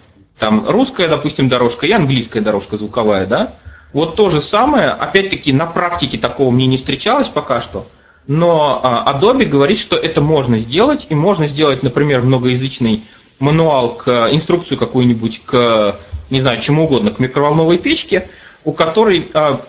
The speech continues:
будут переключаемые языки в программе, вы можете,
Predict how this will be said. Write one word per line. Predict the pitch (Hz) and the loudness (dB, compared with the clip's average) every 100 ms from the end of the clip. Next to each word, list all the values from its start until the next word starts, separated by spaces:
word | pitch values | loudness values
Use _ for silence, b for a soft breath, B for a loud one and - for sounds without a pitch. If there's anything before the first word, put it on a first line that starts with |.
| - | -12
будут | 143 214 170 - | -2 0 0 0
переключаемые | 175 175 170 147 - 196 156 143 | -2 0 -2 0 0 2 2 2
языки | 131 131 139 160 320 | 2 0 -2 -2 -4
в | 320 | -2
программе, | 175 165 156 135 | -2 -2 0 0
вы | 139 | 2
можете, | 160 156 - | 0 0 -2